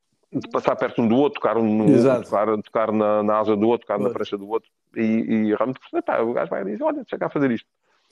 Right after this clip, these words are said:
Speaker 2: Tá
Speaker 1: E acabou
Speaker 2: feito.
Speaker 1: ter sido filmado. Está feito.
Speaker 2: Olha, João, última para acabar. Houve, o, o, o Lagos, agora falando um bocadinho no Alingui, o, o, o, o Lagos é quase o vosso playground. Vocês sempre vize-, vieram a Lagos, nunca perderam. Eh,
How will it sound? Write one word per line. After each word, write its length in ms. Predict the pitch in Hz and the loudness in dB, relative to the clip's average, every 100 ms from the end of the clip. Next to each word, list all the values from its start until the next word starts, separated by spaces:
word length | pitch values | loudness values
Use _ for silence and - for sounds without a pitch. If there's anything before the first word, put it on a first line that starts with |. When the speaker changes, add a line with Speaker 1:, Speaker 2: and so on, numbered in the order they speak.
| - - - | -20 -20 -2
Speaker 2:
Tá 80 | - | -2
Speaker 1:
E 40 | |
acabou 220 | - 135 | 2 2
Speaker 2:
feito. 40 | 127 | 2
Speaker 1:
ter 80 | |
sido 180 | 127 127 | 0 0
filmado. 360 | - 120 110 - _ _ | 0 2 0 -2 _ _
Está 180 | - | -6
feito. 240 | 92 - 160 _ _ _ - | -4 -4 -6 _ _ _ 0
Speaker 2:
Olha, 240 | 147 143 | 4 4
João, 320 | 127 135 113 | 4 2 0
última 340 | 156 143 139 127 | -6 -4 -4 -4
para 140 | 135 | -6
acabar. 440 | - 117 110 101 98 _ _ | -8 -10 -8 -10 -16 _ _
Houve, 200 | 175 139 117 - | -14 -14 -16 -18
o, 280 | - - - | -16 -16 -10
o, 680 | - - - - 165 - 160 | -10 -8 -6 -4 -4 -4 0
o 40 | |
Lagos, 380 | 156 160 170 - | 2 2 0 0
agora 520 | 131 120 117 117 - - _ - | 0 0 -4 -6 -10 -14 _ -14
falando 240 | 120 113 113 | -10 -8 -8
um 40 | |
bocadinho 260 | 107 113 110 | -8 -8 -6
no 120 | 104 | -6
Alingui, 380 | 104 107 110 113 _ _ | -6 -6 -8 -10 _ _
o, 60 | - | -12
o, 520 | - - - 139 131 - | -10 -8 -8 -6 -6 -6
o, 400 | 135 139 139 139 | -6 -4 -4 -4
o 80 | 143 | 0
Lagos 340 | 135 147 139 | 2 2 -2
é 100 | 165 165 | -8 -6
quase 320 | 180 165 165 | -6 -6 -6
o 140 | 165 | -8
vosso 300 | 151 165 - | -6 -8 -8
playground. 560 | 151 165 160 139 131 120 | -2 0 0 -2 -2 -6
Vocês 320 | 117 117 123 | -10 -10 -10
sempre 200 | 131 113 | -10 -10
vize-, 280 | 113 113 127 | -8 -4 -6
vieram 300 | 123 113 120 | -6 -4 -4
a 20 | 120 | -2
Lagos, 220 | 123 110 | -4 -4
nunca 160 | 123 127 | -6 -6
perderam. 440 | 139 123 123 110 - _ _ _ 101 | -4 -2 -2 -2 -14 _ _ _ -10
Eh, 280 | 107 107 113 | -6 -4 -4